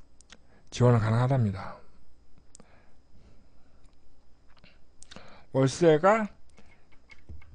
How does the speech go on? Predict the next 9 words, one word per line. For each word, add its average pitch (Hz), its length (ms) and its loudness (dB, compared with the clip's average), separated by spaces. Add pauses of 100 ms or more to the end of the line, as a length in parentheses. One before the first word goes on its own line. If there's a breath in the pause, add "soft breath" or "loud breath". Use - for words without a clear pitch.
(120)
일 208 140 -4
인당 208 360 6 (140)
이십만 175 420 6
원 156 80 6
한도 156 160 6
내에서 123 300 2
지원해주네요. 101 680 0
그죠? 101 300 -10
와, 113 560 -4